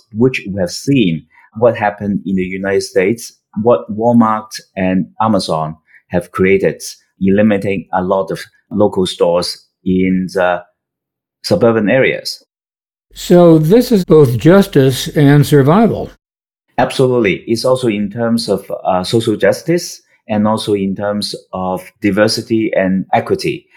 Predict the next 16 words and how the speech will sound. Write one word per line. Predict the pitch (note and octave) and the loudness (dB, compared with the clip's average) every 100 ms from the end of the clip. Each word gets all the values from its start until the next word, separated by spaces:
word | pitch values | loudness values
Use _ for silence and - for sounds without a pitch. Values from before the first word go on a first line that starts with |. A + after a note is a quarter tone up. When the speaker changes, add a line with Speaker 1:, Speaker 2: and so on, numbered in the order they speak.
| - - _ | -20 -20 _
Speaker 1:
Because | A#2+ A#2+ C3 C3 | 0 4 2 0
for | - A#2+ | -6 -4
these | A#2+ C#3 B2 | -4 -6 -4
major | B2 A#2+ | -4 -4
stores, | A#2 A2 G2 A2+ C3+ - _ | -6 -2 0 0 -4 -10 _
if | A2 G#2 | -4 0
you | A#2+ | 0
look | B2+ | 0
at | G#2 - | 0 0
Amazon | G#2+ A#2 A2+ G#2 G#2 G#2 - | 0 0 0 -4 -4 -6 -8
or | F#2 F#2 F2+ F2 | -8 -4 -4 -2
Walmart, | F#2+ G#2+ A#2 B2 - - _ _ | 0 2 0 -2 -8 -20 _ _
it's | A#2 A#2 - | 0 0 0
become | A#2+ C3+ C3 | -2 0 0
very | A#2 B2+ | 0 0
sophisticated. | - F#2 G#2 G#2 G2+ G2 C3+ D3+ | -2 -6 -6 -6 -4 -4 -4 -6